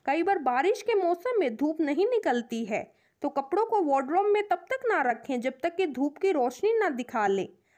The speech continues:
अगर आप ड्रायर या फिर प्रेस से कपड़ों को सुखा रही हैं तो एक बार उन्हें धूप ज़रूर दिखाएं, इससे फंगस लगने की समस्या नहीं होगी और कपड़ों से नमी पूरी तरह से चली जाएगी।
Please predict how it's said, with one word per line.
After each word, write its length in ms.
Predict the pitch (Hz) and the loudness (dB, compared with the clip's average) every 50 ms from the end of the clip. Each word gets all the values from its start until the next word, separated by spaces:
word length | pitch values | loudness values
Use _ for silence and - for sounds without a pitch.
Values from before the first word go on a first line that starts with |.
| _ - - | _ -8 -6
अगर 240 | 247 262 285 370 392 | -4 0 2 2 2
आप 160 | 381 381 311 | 2 0 0
ड्रायर 360 | 247 254 247 233 262 294 311 | 0 0 2 2 2 2 2
या 120 | 339 349 | 2 2
फिर 220 | 349 - 392 359 392 - | 2 2 0 -2 -2 -2
प्रेस 240 | 311 339 381 - - | -2 -2 -2 -2 -4
से 60 | 523 | -6
कपड़ों 320 | 494 - - - 339 339 330 | -4 -4 -2 0 0 0 0
को 140 | 330 339 311 | 0 -2 -2
सुखा 380 | 320 320 302 - 233 240 226 226 | -2 -4 -4 -2 0 0 0 2
रही 340 | 226 226 233 214 226 226 | 0 -2 -2 -2 -2 -2
हैं 220 | 220 226 208 180 196 - _ _ _ _ _ - | -2 -2 -4 -4 -4 -8 _ _ _ _ _ -6
तो 40 | 330 330 | -4 -2
एक 180 | 359 403 403 403 | -2 -2 0 0
बार 120 | 381 370 | 2 2
उन्हें 260 | 370 370 381 403 339 - | 2 2 2 0 0 0
धूप 240 | 302 330 349 349 285 | 0 0 -2 -2 -4
ज़रूर 360 | 233 262 254 277 330 415 440 | -6 -4 -2 0 -2 -2 0
दिखाएं, 420 | - 359 349 - 269 233 208 175 - - - _ _ _ _ - | -2 -4 -4 -2 -4 -4 -4 -4 -6 -10 -18 _ _ _ _ -6
इससे 280 | 285 285 - - 415 427 | -6 -6 -4 -2 -2 -2
फंगस 420 | 440 - 320 277 285 302 370 359 370 | 0 -2 -4 -2 -2 -2 -2 0 2
लगने 300 | 349 311 285 320 403 440 | 0 0 2 0 0 0
की 120 | 440 466 440 | 0 -2 -2
समस्या 460 | - 320 262 247 247 247 - 330 339 | -2 -2 -2 -4 -4 -4 -4 -2 -2
नहीं 300 | 320 277 269 220 311 403 440 - | -2 -2 -2 0 -2 -2 0 0
होगी 340 | 381 302 247 220 208 202 - - _ _ _ _ _ - | -2 -2 -2 -4 -8 -10 -10 -12 _ _ _ _ _ -8
और 80 | 262 269 | -6 -4
कपड़ों 340 | - 285 285 - 359 427 466 | -4 -4 -2 0 0 0 0
से 120 | 453 415 359 | 0 0 0
नमी 260 | 294 262 269 285 320 | 0 -2 -2 -2 -4
पूरी 280 | 320 311 302 320 370 427 | -2 0 0 2 2 2
तरह 260 | 440 392 302 294 285 294 | 2 2 0 0 0 0
से 120 | - 381 | -2 -2
चली 300 | 370 - - 220 226 269 320 | -2 -2 -2 -2 -2 -2 -2
जाएगी। 580 | 311 415 427 370 285 247 220 196 196 202 185 | 0 2 2 2 2 0 -4 -6 -10 -12 -14